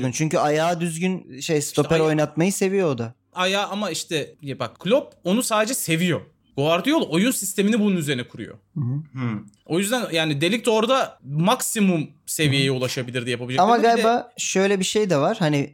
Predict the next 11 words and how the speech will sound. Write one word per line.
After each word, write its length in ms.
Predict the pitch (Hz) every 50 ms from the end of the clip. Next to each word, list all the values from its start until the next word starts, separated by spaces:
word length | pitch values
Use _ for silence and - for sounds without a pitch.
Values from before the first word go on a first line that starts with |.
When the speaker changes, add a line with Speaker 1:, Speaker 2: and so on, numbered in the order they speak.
| _ - -
Speaker 1:
bir 280 | 151 147 143 165 170
defans 680 | 175 190 185 - - 180 208 233 233 - - - - - - _ _
İtalya'ya 600 | 156 143 143 180 190 208 220 202 190 175 160 156
gidip 400 | 147 143 147 139 143 143 - - - - - _
kendini 420 | - 170 160 156 151 160 170 170
kanıtlamadan 1200 | - - 160 160 156 160 - 165 175 185 185 - - - _ _ 156 160 147 139 151 170 208 208 185
bence 320 | 170 175 170 160 165 151
dünyanın 420 | 156 170 165 170 175 175 180 180 180
en 140 | 185 185 180
iyi 180 | 165 165 147
defansı 720 | 156 151 147 160 156 156 147 - - 170 170 165 - -